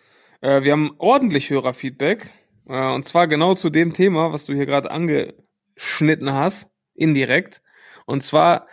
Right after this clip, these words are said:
schreibt Erik, "Ich würde es ja feiern, wenn Aaron heimlich Geld von Bild Plus bekommt,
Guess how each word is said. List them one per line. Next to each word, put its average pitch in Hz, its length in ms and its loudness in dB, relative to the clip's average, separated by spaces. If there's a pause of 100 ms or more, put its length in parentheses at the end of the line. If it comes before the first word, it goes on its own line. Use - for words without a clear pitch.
(240)
schreibt 160 500 -2
Erik, 180 600 0
"Ich 151 200 -6
würde 214 180 4
es 202 120 0
ja 185 120 2
feiern, 190 480 0
wenn 165 140 -2
Aaron 175 420 -2
heimlich 180 440 -2
Geld 202 260 0
von 175 220 -4
Bild 180 280 0
Plus 208 260 -4
bekommt, 147 520 -2